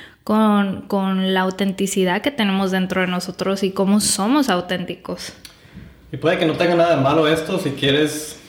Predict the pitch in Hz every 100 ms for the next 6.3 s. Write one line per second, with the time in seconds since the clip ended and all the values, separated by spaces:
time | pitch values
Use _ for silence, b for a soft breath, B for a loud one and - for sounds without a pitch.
0 | - 135 135 139 139 135 151 - 127 123
1 | - 135 139 147 135 151 - 143 139 160
2 | - 135 139 - 123 - 147 160 139 127
3 | 123 127 131 123 120 123 127 127 127 120
4 | 127 120 - 127 156 139 143 151 156 139
5 | 123 131 131 160 139 - 120 151 160 143
6 | 147 -